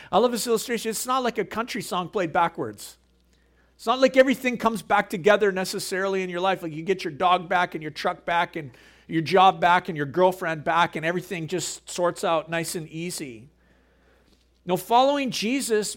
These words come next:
means this, actually. It means that you're going to enter into a life of spiritual battle, of spiritual conflicts,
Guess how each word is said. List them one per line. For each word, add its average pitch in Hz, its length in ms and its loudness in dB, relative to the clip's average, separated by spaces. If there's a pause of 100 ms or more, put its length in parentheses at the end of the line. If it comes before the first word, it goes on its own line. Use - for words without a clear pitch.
(120)
means 196 420 -2
this, 202 360 4
actually. 143 720 -8 (420)
It 180 220 -2
means 247 460 -2
that 233 140 -4
you're 208 140 -2
going 202 480 0
to 269 320 -4
enter 233 480 -6
into 226 420 -6
a 208 80 0
life 196 440 0
of 160 120 -10
spiritual 240 720 -6
battle, 175 580 -4 (760)
of 165 120 -4
spiritual 254 640 -2
conflicts, 208 840 -6